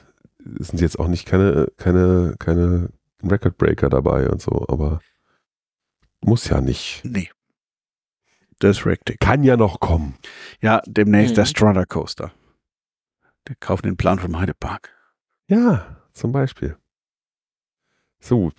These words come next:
Speaker 1: das war's dann auch schon. Wir sind sogar ein bisschen vor Parkschluss gegangen, so eine halbe Stunde vorher.
Speaker 2: Ja, war noch
Speaker 1: Weil
Speaker 2: ein
Speaker 1: halt
Speaker 2: Shop.
Speaker 1: einfach so leer war.
Speaker 3: Durch den großen Ausgangsshop.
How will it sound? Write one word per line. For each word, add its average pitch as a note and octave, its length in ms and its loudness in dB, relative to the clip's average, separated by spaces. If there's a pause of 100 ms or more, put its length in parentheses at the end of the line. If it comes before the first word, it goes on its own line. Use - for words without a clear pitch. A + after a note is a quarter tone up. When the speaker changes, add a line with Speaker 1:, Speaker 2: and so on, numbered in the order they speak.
(260)
Speaker 1:
das G2 240 0
war's C#3 180 0
dann E3 100 2
auch F2 60 0
schon. F#2+ 100 0
Wir F2+ 80 4
sind G2 120 0
sogar A2 180 4
ein F2+ 60 -6
bisschen A2 180 -2
vor G2 160 0
Parkschluss G#2+ 380 -2
gegangen, C#3 240 -2
so C3 100 0
eine B2 100 0
halbe B2+ 140 0
Stunde B2+ 200 -4
vorher. D3 340 -2 (680)
Speaker 2:
Ja, F2 140 2 (440)
war F#2 180 -2
noch E2 120 -4
Speaker 1:
Weil E2+ 120 0
Speaker 2:
ein F2 60 4
Speaker 1:
halt F#2+ 100 4
Speaker 2:
Shop. C3+ 100 2
Speaker 1:
einfach E2+ 160 -4
so F2 240 -2
leer E2+ 320 0
war. - 340 -8 (680)
Speaker 3:
Durch G2+ 180 -8
den G#2+ 120 -6
großen G2+ 600 -6 (600)
Ausgangsshop. F#2+ 840 -8